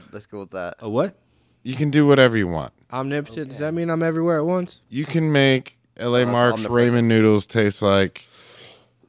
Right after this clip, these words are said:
Speaker 3: <coughs> cat piss.
Speaker 1: Like Ray
Speaker 3: I don't
Speaker 1: Romano.
Speaker 2: Why would I wanna do that?
Speaker 3: I don't
Speaker 2: That's a
Speaker 3: know.
Speaker 2: useless fucking god talent to have.
Speaker 3: Anyway,
Speaker 2: I wouldn't
Speaker 3: th-,
Speaker 2: even
Speaker 3: this
Speaker 2: tell
Speaker 3: wasn't
Speaker 2: people.
Speaker 3: even your question. It was for Keith.
Speaker 2: I was just trying to
Speaker 3: <laughs>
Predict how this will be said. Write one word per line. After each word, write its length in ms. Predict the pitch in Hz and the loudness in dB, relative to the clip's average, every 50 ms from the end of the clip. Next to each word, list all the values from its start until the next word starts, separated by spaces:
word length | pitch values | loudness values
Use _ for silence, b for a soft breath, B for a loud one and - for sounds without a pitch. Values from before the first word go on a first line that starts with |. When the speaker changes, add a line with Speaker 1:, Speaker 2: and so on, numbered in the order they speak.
| _ _ - | _ _ -6
Speaker 3:
<coughs> 920 | 320 - - 466 - - 349 - - - - - _ _ _ _ _ - | -6 -6 -6 -6 -4 -2 -2 -2 -4 -10 -18 -20 _ _ _ _ _ -8
cat 300 | - 120 101 92 - _ _ _ _ _ _ | -4 -4 -4 -4 -6 _ _ _ _ _ _
piss. 160 | - 95 78 - | -6 -6 -6 -6
Speaker 1:
Like 180 | 117 113 - | -10 -12 -10
Ray 140 | 107 107 113 | -6 -2 -2
Speaker 3:
I 40 | 113 | 0
don't 80 | 113 110 | 0 0
Speaker 1:
Romano. 380 | 104 104 101 92 87 82 90 90 _ _ _ | 0 0 -2 -2 -2 -4 -8 -10 _ _ _
Speaker 2:
Why 160 | - 165 190 | -10 -8 -6
would 140 | 220 233 226 | -6 -4 -4
I 40 | 226 | -4
wanna 240 | 220 220 214 220 208 | -4 -4 -6 -6 -6
do 140 | 214 214 202 | -6 -8 -8
that? 240 | 220 233 220 151 - | -8 -8 -10 -10 -10
Speaker 3:
I 40 | 113 | -10
don't 80 | 139 151 147 - | -8 -8 -8 -8
Speaker 2:
That's 20 | |
a 60 | 190 147 | -8 -10
Speaker 3:
know. 80 | 139 135 | -10 -12
Speaker 2:
useless 500 | 110 107 117 123 123 - - 110 - - | -12 -12 -12 -12 -12 -12 -14 -14 -14 -14
fucking 580 | - - 120 120 - - 101 92 90 85 80 _ _ _ _ _ - | -12 -12 -12 -12 -12 -14 -14 -14 -16 -18 -20 _ _ _ _ _ -18
god 320 | - 95 92 95 92 90 - | -14 -12 -12 -12 -12 -14 -14
talent 380 | - 95 87 98 104 101 82 | -14 -12 -12 -12 -12 -12 -14
to 60 | 87 | -14
have. 260 | 85 87 92 98 110 135 | -14 -12 -12 -10 -6 -2
Speaker 3:
Anyway, 380 | 139 127 107 95 82 78 76 - _ _ | 0 2 2 2 0 -2 -4 -8 _ _
Speaker 2:
I 40 | - | 0
wouldn't 180 | 175 165 151 175 | 0 2 2 0
Speaker 3:
th-, 60 | 127 | 0
Speaker 2:
even 100 | 160 190 | 0 0
Speaker 3:
this 60 | 185 175 | 2 4
Speaker 2:
tell 80 | 180 | 6
Speaker 3:
wasn't 220 | 214 226 190 214 226 | 6 6 8 6 6
Speaker 2:
people. 60 | 226 | 6
Speaker 3:
even 140 | 214 208 214 | 8 8 8
your 120 | 208 202 190 | 6 6 6
question. 440 | - - 220 240 233 - - 196 180 | 6 6 6 6 6 6 2 0 2
It 80 | 170 156 | 2 0
was 140 | 165 156 | 0 -4
for 160 | - - 175 160 | -4 -6 -6 -6
Keith. 500 | - - 208 226 262 247 208 - - - | -6 -6 -4 -2 -2 -2 -4 -8 -12 -12
Speaker 2:
I 120 | - 113 135 | -8 -4 -4
was 160 | 147 147 - | -4 -4 -6
just 180 | - 90 - - | -8 -12 -12 -12
trying 300 | - 95 107 123 151 165 | -10 -8 -6 -6 -4 -6
to 180 | 170 170 180 160 _ _ _ _ | -6 -8 -10 -14 _ _ _ _
Speaker 3:
<laughs> 80 | - | -6